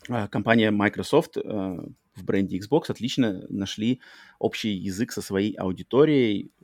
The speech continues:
в частности, на примере Фила Спенсера, их, э, настоящего менеджера, и общаются с ней, э, на равных и под-,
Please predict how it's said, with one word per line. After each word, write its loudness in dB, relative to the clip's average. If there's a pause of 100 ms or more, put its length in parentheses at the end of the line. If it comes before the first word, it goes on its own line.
(140)
в -20
частности, -6
на -4
примере -2
Фила -4
Спенсера, -2
их, -10
э, -14
настоящего -8
менеджера, -4 (320)
и 2
общаются 6
с -8
ней, 2
э, -4
на 2
равных 4
и -6
под-, -14